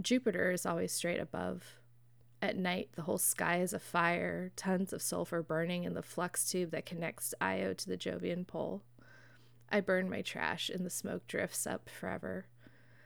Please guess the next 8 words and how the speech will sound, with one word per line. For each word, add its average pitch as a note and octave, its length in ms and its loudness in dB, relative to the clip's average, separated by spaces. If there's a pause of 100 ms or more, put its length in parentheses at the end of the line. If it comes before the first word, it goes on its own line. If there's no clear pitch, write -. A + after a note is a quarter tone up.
(140)
The G3+ 80 2
radio F#3+ 400 4
howls F3 580 2
like - 200 -2
wolves. F3 640 -4 (840)
I G#3+ 100 2
am G3+ 220 2
lonely. F#3 500 -6